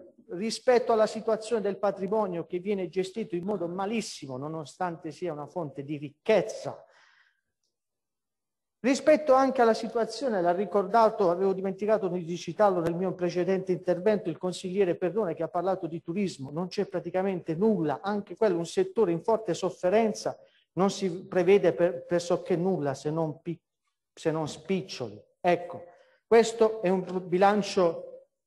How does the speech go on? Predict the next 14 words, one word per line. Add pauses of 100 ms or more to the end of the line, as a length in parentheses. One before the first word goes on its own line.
(480)
di
previsione
senza
visione
e
prospettiva,
un
bilancio
di
previsione
che
doveva
essere
coraggioso,